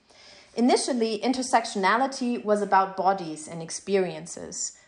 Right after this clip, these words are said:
but now we need to expand this. How do we talk about bringing various social justice struggles together across national borders as an intersectionality of struggles? Eine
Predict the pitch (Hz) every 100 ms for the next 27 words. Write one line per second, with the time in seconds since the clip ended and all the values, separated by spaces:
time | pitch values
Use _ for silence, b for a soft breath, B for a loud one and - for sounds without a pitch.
0 | - 196 202 214 254 277 269 202 202 208
1 | 208 - 196 - - 208 202 202 - -
2 | - - b b b 220 240 302 294 277
3 | 240 196 - - - b b 196 202 -
4 | - 247 269 277 208 208 240 262 254 -
5 | 226 226 196 185 214 - 202 - 165 170
6 | 165 - 180 160 160 - 160 - b -
7 | 190 226 240 240 202 202 - 165 165 160
8 | 151 143 139 - b b 190 190 175 202
9 | 202 185 - 180 165 170 190 - 190 -
10 | - 156 147 - - - - _ _ _
11 | _ B B B B - 220